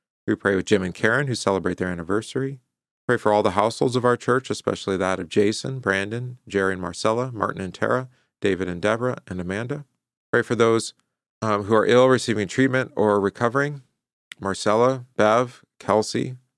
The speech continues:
Frank, Amanda, Dan, Timothy and Janice, Colin, Ken, Norman, Sandy, Kathy, Jim, Jim, Elaine, and Mike.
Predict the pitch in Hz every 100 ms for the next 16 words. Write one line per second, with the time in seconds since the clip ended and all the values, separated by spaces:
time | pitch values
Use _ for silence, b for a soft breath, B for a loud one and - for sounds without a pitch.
0 | - 107 107 - - 101 98 98 101 123
1 | 107 104 104 110 - 104 104 113 120 113
2 | 92 92 104 - - _ - 107 107 117
3 | 120 - 101 107 113 _ _ _ _ 104
4 | 104 113 110 98 98 98 113 - 98 101
5 | - 113 - 101 104 110 _ _ _ _
6 | _ 104 101 98 - 95 101 104 104 95
7 | 90 98 92 104